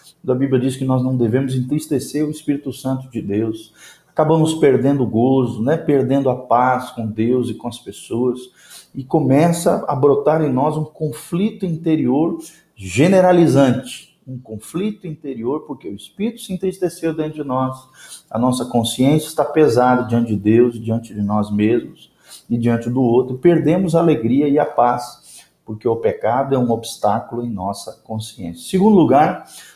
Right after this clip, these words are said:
o nosso pecado é um estorvo, é algo que atrapalha, que embaraça a nossa comunhão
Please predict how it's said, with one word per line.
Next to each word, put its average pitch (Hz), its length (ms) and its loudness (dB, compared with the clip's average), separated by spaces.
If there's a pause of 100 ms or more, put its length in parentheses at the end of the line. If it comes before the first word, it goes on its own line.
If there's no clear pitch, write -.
(140)
o 131 60 -6
nosso 165 340 -2
pecado 151 420 2
é 160 40 4
um 160 80 4
estorvo, 160 960 4 (360)
é - 60 -6
algo 143 220 -4
que 160 80 -6
atrapalha, 139 880 0
que - 120 -14
embaraça 131 800 -2
a 104 60 -6
nossa 127 400 -6
comunhão 123 760 -6